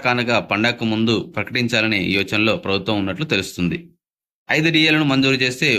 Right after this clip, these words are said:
ఒక్కో ఉద్యోగికి నెలకు కనీసం ఆరు నుంచి పదిహేను వేల వేతనం పెరిగే అవకాశం ఉందని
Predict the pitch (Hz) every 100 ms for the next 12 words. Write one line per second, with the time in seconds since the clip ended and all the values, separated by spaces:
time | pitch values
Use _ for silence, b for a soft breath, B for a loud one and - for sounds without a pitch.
0 | 101 131 120 113 117 113 117 107 110 110
1 | 107 107 113 98 104 107 110 131 98 101
2 | 98 98 101 101 113 110 110 104 98 95
3 | 95 98 95